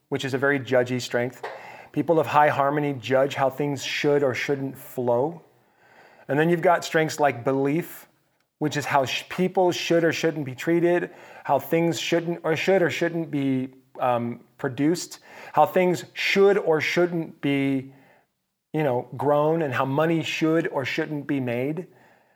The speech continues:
right? And then you've got context, which is a reference of the past to prove that your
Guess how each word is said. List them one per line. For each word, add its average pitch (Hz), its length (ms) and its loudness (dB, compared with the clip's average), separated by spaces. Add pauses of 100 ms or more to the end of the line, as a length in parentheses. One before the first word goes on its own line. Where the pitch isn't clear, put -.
(260)
right? 131 260 2 (1300)
And 143 100 0
then 156 160 4
you've 156 120 2
got 143 220 4
context, 160 680 2
which 151 160 -4
is 147 240 -2
a 156 180 4
reference 160 560 2
of 135 140 2
the 131 80 -2
past - 680 0 (460)
to 165 160 0
prove 233 580 2
that 147 400 2
your 147 460 4